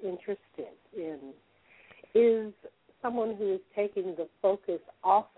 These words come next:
of you, we caution you about that, as we have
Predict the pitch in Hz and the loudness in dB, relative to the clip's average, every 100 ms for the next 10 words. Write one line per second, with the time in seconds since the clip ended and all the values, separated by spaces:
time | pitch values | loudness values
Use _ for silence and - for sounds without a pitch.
0 | - 233 226 208 202 226 175 - _ _ | -12 -10 -8 -10 -4 -2 -2 -6 _ _
1 | _ _ _ _ _ _ - 220 - 247 | _ _ _ _ _ _ -8 -8 -2 2
2 | 254 - 170 151 147 147 127 127 _ - | 2 0 -12 -10 -10 -10 -12 -16 _ -20
3 | _ _ _ _ _ _ _ - - _ | _ _ _ _ _ _ _ -20 -20 _
4 | - 202 202 185 233 202 | 0 2 2 0 -2 -2